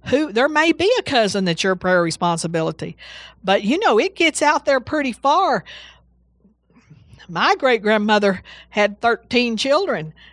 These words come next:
You start multiplying that out, and you just can't pray for all those folks. Somebody else gonna have to take responsibility for 'em. Uh, you know, First Thessalonians one two, Paul said,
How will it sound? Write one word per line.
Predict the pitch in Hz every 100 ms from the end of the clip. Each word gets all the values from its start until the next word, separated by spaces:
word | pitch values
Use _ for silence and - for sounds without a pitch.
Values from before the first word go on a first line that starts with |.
| -
You | 240
start | 349 330 254
multiplying | 214 247 226 220 247 240 233
that | 226 294
out, | 320 214 196
and | 233 185
you | 277
just | 440 285
can't | - 214 185
pray | 214
for | 254 160
all | 156 165
those | - 156
folks. | - 151 - - - _ _ _ _ _ _ _ _ _
Somebody | - 202 262 285 226
else | 247 233
gonna | - 185 196
have | 190
to | -
take | 190 185
responsibility | 165 - 180 160 170 180 180 - 151
for | - 165
'em. | 151 - - - - -
Uh, | 196 175 156 -
you | 202 240
know, | 226 170 -
First | 247 262 -
Thessalonians | 277 262 247 240 247 233 202 180
one | 226 233
two, | 220 247
Paul | 233 - 226 220
said, | - 208